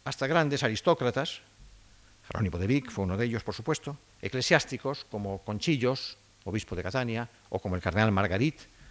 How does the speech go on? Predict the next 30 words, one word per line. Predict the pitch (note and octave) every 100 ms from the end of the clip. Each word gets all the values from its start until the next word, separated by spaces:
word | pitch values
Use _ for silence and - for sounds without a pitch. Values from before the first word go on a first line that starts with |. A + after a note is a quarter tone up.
| - -
representante | - F2 G2 F#2 A2 G#2+
que | F#2
fue | B2
de | G2+
Juan | B2
segundo | - A#2+ C3 A2+ A2+
y | A2
luego | F#2+ A2
colaborador | G#2+ F#2+ F#2 G#2 G#2+
eficacísimo | A2+ F#2 G#2+ - G2+
también | F#2 F2 G#2 A2+ -
de | -
Fernando | F#2 F#2+ G2+
el | E2
Católico. | - - - - - - - - _ _ - - - -
Con | D3+
todos | G3+ F#3 F#3
ellos | F3+ -
creó | - C3+ F#3
Fernando | F3 - C#3+
el | C3
Católico, | C3 E3+ C#3
pues, | C#3+ E3+ -
ese | E3 E3
sistema | C#3 - E3+ D#3+ D3+ - -
de | D3
sus | C#3+ D3 - -
alianzas. | A#2 G#2+ F2+ - - - - _ - - - - -
Ciertamente | F#3+ F#3 F#3 F#3+ F3+ E3+
que | - D#3+ D3+